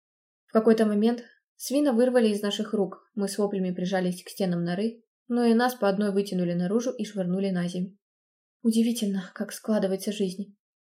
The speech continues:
Кто бы сказал мне еще вчера, что сегодня буду стоять плечом к плечу с Эльсой над окровавленным кабаном перед душниками?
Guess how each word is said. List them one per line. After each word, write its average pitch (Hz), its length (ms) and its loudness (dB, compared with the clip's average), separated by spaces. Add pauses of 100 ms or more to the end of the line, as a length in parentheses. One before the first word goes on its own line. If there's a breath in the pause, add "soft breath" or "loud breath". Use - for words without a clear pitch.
(140)
Кто - 160 6
бы 247 80 4
сказал 247 400 0
мне 214 180 2
еще 202 180 -2
вчера, 220 340 0
что 202 160 -8
сегодня 226 400 0
буду 208 160 -2
стоять 208 280 -6
плечом 240 280 -6
к 269 40 -10
плечу 240 340 -2
с - 100 -8
Эльсой 233 480 -6 (380)
над 226 260 0
окровавленным 220 680 0
кабаном 196 420 0
перед 220 240 0
душниками? 196 680 -4